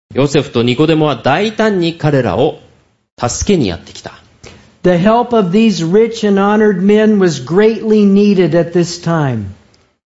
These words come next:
Speaker 1: このような、ゆ-、えー、富裕で高貴な身分の人たちの助けが、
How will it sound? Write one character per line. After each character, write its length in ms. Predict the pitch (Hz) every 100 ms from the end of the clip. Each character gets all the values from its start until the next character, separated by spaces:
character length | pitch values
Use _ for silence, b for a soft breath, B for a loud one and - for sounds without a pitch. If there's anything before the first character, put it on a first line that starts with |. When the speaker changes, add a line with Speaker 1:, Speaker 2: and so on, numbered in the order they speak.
| _
Speaker 1:
こ 140 | - 147
の 120 | 202
よ 200 | 214 208
う 20 |
な、 320 | 170 104 - _ _ _ _ _ _ -
ゆ-、 380 | 127 156 147 147
え 680 | 131 123 117 107 101 95 90
ー、 280 | - - -
富 140 | 143
裕 240 | 170 196 185
で 420 | 202 202 - - _ _
高 380 | - 226 226 190
貴 200 | - 123
な 160 | 143 135
身 140 | 147
分 200 | 147 131
の 80 | 107
人 200 | - 131
た 120 | 110
ち 140 | -
の 260 | 104 131 - - -
助 360 | 135 - -
け 40 | 180
が、 220 | 110